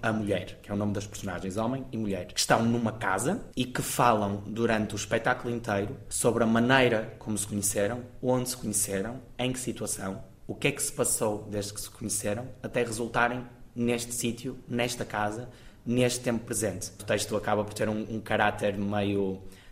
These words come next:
distópico, se assim que quisermos dizer, um meio distópico, meio alucinado, parece que não consegues acreditar naquela realidade mirabolante que se cria numa aldeiazinha, num sítio qualquer,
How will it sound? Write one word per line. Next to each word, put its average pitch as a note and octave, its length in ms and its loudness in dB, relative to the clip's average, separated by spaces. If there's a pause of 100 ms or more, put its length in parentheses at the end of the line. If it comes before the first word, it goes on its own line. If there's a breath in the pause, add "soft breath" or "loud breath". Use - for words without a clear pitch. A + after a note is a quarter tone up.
distópico, A#2 600 2
se - 100 -6
assim G#2+ 200 -2
que G#2 300 -6
quisermos G#2 920 0 (420)
dizer, G#2 560 0
um G#2+ 280 -6
meio G#2 300 0
distópico, - 640 0
meio G#2 400 0
alucinado, G#2 760 2
parece G2 260 -2
que - 80 -6
não G#2 80 0
consegues G2+ 420 -2
acreditar G#2 720 2 (360 loud breath)
naquela A2 440 2
realidade A2+ 640 4
mirabolante A2 440 0
que - 60 -4
se - 80 0
cria A#2 220 4
numa A2+ 220 4
aldeiazinha, A2+ 880 4
num A#2 160 0
sítio A#2 300 0
qualquer, A2+ 560 0